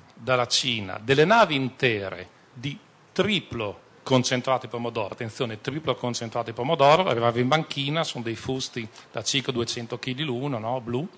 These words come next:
aggiungeva acqua, aggiungeva sale, li pastorizzava,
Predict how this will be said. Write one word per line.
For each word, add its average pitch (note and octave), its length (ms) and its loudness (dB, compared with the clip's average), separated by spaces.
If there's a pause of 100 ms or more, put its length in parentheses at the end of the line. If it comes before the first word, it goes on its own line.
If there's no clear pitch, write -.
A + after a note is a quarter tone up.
(1040)
aggiungeva E3+ 840 4
acqua, E3 420 2 (540)
aggiungeva A#2 640 4
sale, G2+ 640 -4 (420)
li A#3 240 0
pastorizzava, C3 1160 0